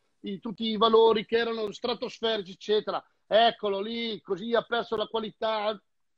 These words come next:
In realtà lui aveva dato ascolto allo staff, dicendogli e seguendo esattamente i tempi di recupero che voleva fare col minutaggio Giustino.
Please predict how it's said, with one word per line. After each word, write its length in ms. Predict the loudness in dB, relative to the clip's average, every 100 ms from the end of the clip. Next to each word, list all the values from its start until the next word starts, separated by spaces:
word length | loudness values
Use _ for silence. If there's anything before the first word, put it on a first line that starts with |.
| _
In 140 | -6
realtà 480 | -2 -2 -2 -4 -6 _ -6
lui 260 | -4 -4
aveva 200 | -4 -4
dato 220 | -2 -2
ascolto 440 | -6 -6 -6 -6 -6
allo 200 | -4 -4
staff, 340 | -4 -6 -6 _ _ _ _ _ _ _
dicendogli 720 | 2 4 6 4 2 -4 -6 -10 _ _ _
e 240 | 4 4 0
seguendo 680 | -2 0 4 4 4 -6
esattamente 680 | -10 -10 -8 -8 -8 -8 -10
i 180 | -8 -6
tempi 360 | 0 0 0 -4
di 100 | -4
recupero 600 | -4 0 -2 0 -6 -4
che 140 | 2 4
voleva 400 | 4 4 4 2
fare 320 | 0 -2 -2
col 160 | -8
minutaggio 600 | -8 -10 -6 -4 -4 -6
Giustino. 500 | -8 -8 -10 -16 -16